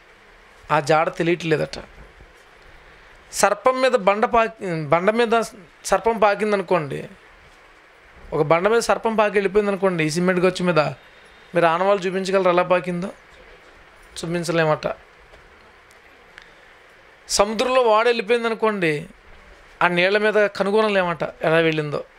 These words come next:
ఎందుకంటే నీళ్ళు మళ్ళా కలిసిపోతుంటాయి. ఒక కన్యకతో పురుషుని జాడ కనిపెట్టలేమట. చూసారా?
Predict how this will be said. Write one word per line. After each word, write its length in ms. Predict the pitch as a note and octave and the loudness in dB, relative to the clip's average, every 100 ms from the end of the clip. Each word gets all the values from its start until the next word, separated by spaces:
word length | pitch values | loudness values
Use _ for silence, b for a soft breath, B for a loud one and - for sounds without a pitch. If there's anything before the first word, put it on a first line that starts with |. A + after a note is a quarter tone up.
| - | -16
ఎందుకంటే 280 | D#3+ F#3+ F#3+ | -4 -2 -2
నీళ్ళు 240 | F3+ F#3+ | -2 -2
మళ్ళా 300 | F#3+ G3 D4+ - _ - | 0 0 -2 -6 _ -6
కలిసిపోతుంటాయి. 680 | F#3 F3 - - - D#3+ - - - - - - - - - - - - - - - - - - - - - - - - | -6 -6 -8 -10 -10 -18 -20 -20 -20 -20 -20 -20 -20 -20 -20 -20 -20 -20 -20 -20 -20 -20 -20 -20 -20 -20 -20 -20 -12 -4
ఒక 140 | - G#3+ - - - - - | 0 0 -2 -20 -20 -20 -4
కన్యకతో 460 | G#3+ A3 B3+ C#4 C4 | -2 0 0 0 -4
పురుషుని 480 | - A#3+ A#3 C4 A3+ | -4 -4 -2 -2 2
జాడ 280 | G#3+ G#3 D3+ - - - - - - - | 2 2 -2 -4 -16 -20 -20 -20 -20 -4
కనిపెట్టలేమట. 760 | A3 A3 A#3+ A3 G#3 D#3+ - - - - - - - - - - - - - - - - - - | -2 0 0 2 0 0 -6 -14 -18 -20 -20 -20 -20 -20 -20 -20 -20 -20 -20 -20 -20 -20 -20 -20
చూసారా? 380 | - - G3 A3 | -12 -4 -4 -4